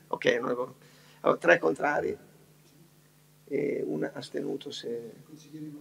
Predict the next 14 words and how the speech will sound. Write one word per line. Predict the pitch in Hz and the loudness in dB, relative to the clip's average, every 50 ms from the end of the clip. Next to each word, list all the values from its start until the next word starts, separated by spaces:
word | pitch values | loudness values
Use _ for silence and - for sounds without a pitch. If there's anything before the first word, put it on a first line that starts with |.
| 147 - - - 170 151 - | -14 -14 -14 -12 -12 -10 -8
Marchesini | - 147 143 - - - - 156 156 - - - | -6 -6 -4 -4 -4 -2 -2 0 -2 -2 -2 -4
si | - - - | -4 -6 -6
astiene. | - - - - 113 110 110 113 120 123 - 160 156 - - - - - - - - 156 151 - - - 127 - - - - 165 170 - 175 170 165 - - - - 175 160 147 - - - - - - | -8 -6 -6 -6 -6 -6 -6 -8 -10 -12 -12 -16 -18 -18 -20 -20 -20 -20 -18 -16 -14 -14 -12 -6 0 2 4 4 4 2 2 0 0 -2 -2 -4 -6 -10 -14 -14 -12 -12 -12 -12 -14 -16 -18 -20 -12 -6
Tafferri, | - 135 135 - - - - - - 160 147 - - - - | -4 -4 -2 0 0 0 0 0 -2 -4 -6 -6 -8 -8 -4
Paone. | - - - - 104 104 - 117 - - - - - - - - - - - - - - - - - - - - - - - - - - - - - - - - - - - - - - - - - - - - - - - - - - - - - - - - - - | -2 -2 -2 -2 -4 -8 -12 -16 -18 -20 -20 -20 -20 -20 -20 -20 -20 -20 -20 -20 -20 -20 -20 -20 -20 -20 -20 -20 -20 -20 -20 -20 -20 -20 -20 -20 -20 -20 -20 -20 -20 -20 -20 -18 -16 -14 -14 -14 -14 -16 -16 -18 -20 -20 -20 -8 -6 -6 -6 -6 -8 -14 -18 -20 0 10
<clears throat> | - 254 320 285 247 202 165 143 127 - - - - - - - - - - - - - - - - - - - - - - - | 12 12 12 12 12 12 10 4 0 -4 -10 -16 -18 -20 -20 -20 -20 -20 -20 -20 -20 -20 -18 -18 -18 -18 -18 -20 -20 -20 -8 0
Allora, | - 175 165 - - - - - - | 2 2 4 4 2 0 0 -2 -4
punto | - - 202 233 233 226 190 175 | 0 2 4 4 6 6 6 6
numero | 185 196 180 165 165 - 165 - - | 6 8 10 10 10 10 8 4 0
sette. | - - 156 - - - - - - 143 143 - - - - - - - - - - - - - - - - - - - - - - - - - | 0 2 4 4 2 0 -4 0 2 4 4 2 0 -8 -20 -20 -20 -20 -20 -20 -20 -20 -20 -20 -20 -20 -20 -20 -20 -20 -20 -20 -20 -20 -4 0
I | - - | 0 6
prossimi | - 196 190 165 160 175 165 | 10 10 10 10 8 6 10
due | 170 175 - | 10 10 10
punti | - - 190 202 202 196 - - - - | 10 8 6 6 6 4 2 -2 -4 -4